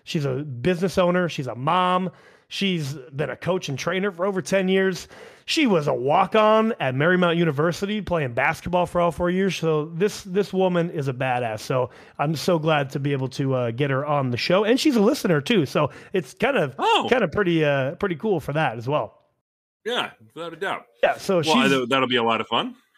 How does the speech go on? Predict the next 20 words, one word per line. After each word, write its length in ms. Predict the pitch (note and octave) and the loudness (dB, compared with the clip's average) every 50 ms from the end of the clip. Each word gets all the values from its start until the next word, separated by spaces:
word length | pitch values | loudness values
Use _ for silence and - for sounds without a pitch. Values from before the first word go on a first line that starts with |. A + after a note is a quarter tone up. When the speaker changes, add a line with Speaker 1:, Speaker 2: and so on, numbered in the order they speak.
| _ _ - | _ _ -8
Speaker 1:
And 120 | F#3 E3+ | -6 -4
she's, 280 | - - B3+ A#3+ G3+ F#3+ | -2 -2 0 0 2 2
uh, 220 | G3 F#3+ F3+ F3+ | 4 4 4 4
like 140 | E3+ E3+ E3 | 2 2 0
I 20 | |
said, 180 | D3+ D#3 D3+ C3 | 0 -2 -4 -4
she's 140 | C#3+ D3 C3 | -4 -4 0
definitely 380 | E3 F3+ F3 - F#3 E3 D3 | 0 0 0 0 -2 -2 0
a 80 | C#3 C3 | 0 0
real 260 | B2 B2+ D3+ E3+ E3 | 0 0 0 0 -2
friend. 260 | - - C3 C3 C#3 | -2 -2 -2 -2 0
But 120 | D3+ F#3+ - | 0 0 0
Sean, 200 | - C#4+ D4 C4 | 2 2 4 4
have 100 | C4 A#3+ C#4 | 4 4 2
you 60 | D#4+ | 2
ever 120 | F#4+ F4+ | 0 2
had 160 | B3+ C4+ C#4+ | 2 2 2
any 120 | B3+ G#3+ E3 | 2 0 -2
fake 320 | - - - F3 - - - | -2 0 0 0 0 0 0
friends? 500 | - B3 B3+ C#4+ D#4 D#4+ D4+ - - | 0 2 2 2 2 0 -4 -6 -10